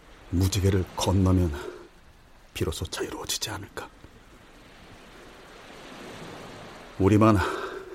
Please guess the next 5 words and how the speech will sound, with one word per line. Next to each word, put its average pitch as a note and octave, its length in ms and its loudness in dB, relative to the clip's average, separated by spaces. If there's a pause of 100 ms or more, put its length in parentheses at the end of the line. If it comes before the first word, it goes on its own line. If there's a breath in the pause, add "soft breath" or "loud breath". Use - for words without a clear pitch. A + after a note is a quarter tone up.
(180 loud breath)
아프고 F2 560 0 (1120 loud breath)
우리만 A2+ 380 6
사라지면 G#2 580 -2
된다고 - 260 -6
생각했지. - 640 -10